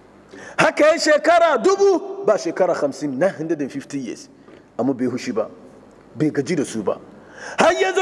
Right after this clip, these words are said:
kai Allah ya hushi da su. Yana ce ma Annabi Nuhu, "Bari wazi." Annabi Nuhu ya kiya. Annabi Nuhu ya kiya. Sai Allah ya ce masa, "Lan yu'mina min qaumik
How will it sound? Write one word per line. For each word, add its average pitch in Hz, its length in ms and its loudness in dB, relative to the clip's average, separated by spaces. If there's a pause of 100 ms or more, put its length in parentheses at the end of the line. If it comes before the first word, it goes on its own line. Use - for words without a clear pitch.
(140)
kai 381 100 2
Allah 381 480 4
ya 370 80 4
hushi 381 320 2
da 349 120 4
su. 339 220 2 (560)
Yana 359 380 4
ce 381 100 2 (100)
ma 359 140 6
Annabi 381 280 0
Nuhu, 381 140 4
"Bari 392 180 2
wazi." 403 500 6 (160)
Annabi 202 260 -2
Nuhu 180 180 -8
ya 165 120 2
kiya. 160 240 -8 (2500)
Annabi 359 400 2
Nuhu 370 220 2
ya 370 160 4
kiya. 403 360 2 (380)
Sai - 160 0 (100)
Allah 196 180 0
ya 190 80 2
ce 202 160 0
masa, 185 300 -2 (180)
"Lan 302 240 4 (100)
yu'mina 381 560 2
min 349 180 0
qaumik 415 500 2